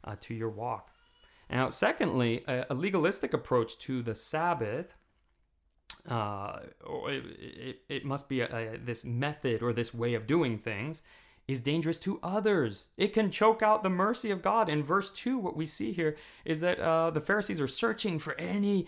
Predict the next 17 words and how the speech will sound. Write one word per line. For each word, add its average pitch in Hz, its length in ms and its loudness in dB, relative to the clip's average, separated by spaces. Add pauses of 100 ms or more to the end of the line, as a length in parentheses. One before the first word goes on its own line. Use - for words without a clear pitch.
(100)
and 156 140 2
every 190 300 4
reason 175 360 0
to 151 120 -4
condemn 170 540 4
others 170 280 2
for 143 140 -2
not 151 280 -2
making 180 280 -2
the 151 100 0
same 170 400 -4
sacrifices 151 800 -2
that 135 180 -6
they 165 160 0
do 147 180 -4 (400)
every 156 600 0
week. 147 520 -4